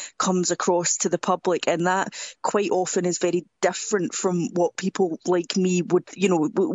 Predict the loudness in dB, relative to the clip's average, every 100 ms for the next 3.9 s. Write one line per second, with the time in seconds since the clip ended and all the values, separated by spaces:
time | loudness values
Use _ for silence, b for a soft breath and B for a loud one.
0 | 2 2 2 2 0 0 -2 -2 0 0
1 | 0 0 -2 -4 0 2 2 2 0 0
2 | 0 0 0 -2 0 2 2 0 0 0
3 | 0 0 0 0 -2 -2 0 0